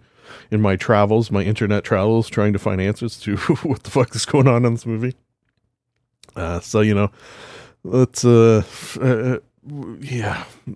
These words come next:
w-, that takes, I don't know if it takes a full mark off to learn that, to learn, you know, he did that. Uh, and when anyone does that, it always feels like, and I don't think this is, uh, universally the case,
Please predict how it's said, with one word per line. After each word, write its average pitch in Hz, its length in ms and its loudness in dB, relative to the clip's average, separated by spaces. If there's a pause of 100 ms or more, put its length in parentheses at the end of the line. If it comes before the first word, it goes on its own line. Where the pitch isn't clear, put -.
(320)
w-, 120 380 -2
that 131 260 4
takes, - 420 -4 (400)
I 156 60 0
don't 214 160 2
know 180 80 6
if 156 80 4
it 147 100 2
takes 147 200 2
a 107 60 -4
full 143 200 2
mark 147 240 4
off 160 380 0 (720)
to 117 100 2
learn 113 300 4
that, 135 340 0 (840)
to - 120 -2
learn, 110 400 4
you 110 120 4
know, 98 220 2 (1300)
he 117 100 2
did 104 220 2
that. 113 320 2 (240)
Uh, 110 180 -2
and 107 280 -2
when 117 120 4
anyone 120 340 4
does 104 240 0
that, 113 260 2 (240)
it 147 100 2
always 202 260 2
feels 147 440 2
like, 101 480 -4 (360)
and 185 100 -8
I 233 80 -2
don't 214 180 4
think - 160 0
this - 180 -6
is, 98 220 -6
uh, 92 80 0
universally 92 840 -2
the 76 120 -12
case, - 800 -6